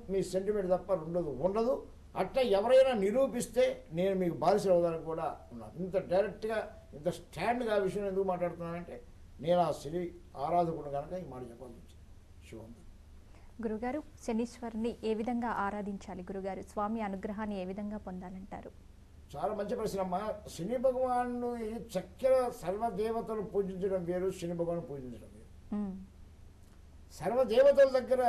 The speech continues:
Speaker 1: నువ్వు వరం కోసం పూజిస్తావు. పరమేశ్వరుడు అనుకోండి,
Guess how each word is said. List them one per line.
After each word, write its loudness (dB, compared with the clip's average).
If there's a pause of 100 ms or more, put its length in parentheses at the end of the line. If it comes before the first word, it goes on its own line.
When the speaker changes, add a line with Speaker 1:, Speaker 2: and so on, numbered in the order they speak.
(400)
Speaker 1:
నువ్వు 0
వరం 4
కోసం 2
పూజిస్తావు. -6 (1900)
పరమేశ్వరుడు 2
అనుకోండి, -2